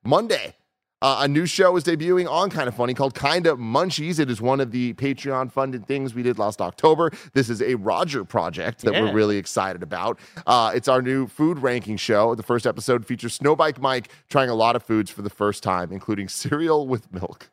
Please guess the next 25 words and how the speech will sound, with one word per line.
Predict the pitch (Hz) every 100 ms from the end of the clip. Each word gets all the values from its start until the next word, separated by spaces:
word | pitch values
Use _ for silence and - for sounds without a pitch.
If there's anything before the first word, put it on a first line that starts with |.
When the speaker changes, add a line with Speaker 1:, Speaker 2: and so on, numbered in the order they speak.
| _
Speaker 2:
Can | 156
you, | 254 240
can | - 147
you | 208 311
Speaker 1:
Can | 370
you | 453 453 -
fucking | 427 135
Speaker 2:
believe | 131 139
Speaker 1:
imagine | 147 143 143 101 104 101 - _ _ _ _
being | 247 240
a | 196
thirty-four-year-old | - 233 262 - 208 208 202 190 170 139
man? | 113 117 110 92
I | 151
don't | 135
know | 95
how | 95 87
old | 76
he | 90
is. | 73 87 - _ _
Thirty-four-year-old | 214 269 240 202 190 170
Speaker 2:
That |
sounds | 196
about | 170 143
right. | 135